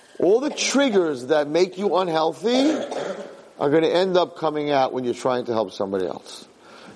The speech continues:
Now, we have to separate this and be very clear that you don't misunderstand what I'm saying.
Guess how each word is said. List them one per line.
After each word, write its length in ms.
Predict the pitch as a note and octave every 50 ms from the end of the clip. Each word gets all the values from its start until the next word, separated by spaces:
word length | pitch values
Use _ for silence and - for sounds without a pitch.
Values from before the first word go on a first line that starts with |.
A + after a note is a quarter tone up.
| - -
Now, 160 | A2 B2+ B2+ B2+
we 120 | C#3 C3+
have 200 | C#3+ D#3+ E3 -
to 100 | - G3
separate 480 | - - C3+ A#2+ - - D3+ C#3 C3+ -
this 200 | C#3 B2 A#2 B2+
and 100 | A#2+ A#2
be 60 | A#2+
very 280 | G#2+ A#2+ B2+ C3+ C3
clear 460 | B2+ - - - B2 A2+ G#2+ G2 - - - - - - - - - - - - - - - - - -
that 100 | - A#2
you 60 | B2+ C3
don't 200 | C#3 C#3+ A#2 A#2
misunderstand 600 | C3+ A#2 - G#2+ C3+ B2 A2 - - B2+ A#2+ A2+
what 120 | A2+ A2+
I'm 80 | G#2+ G2+
saying. 340 | F#2+ - - F#2 F2+ -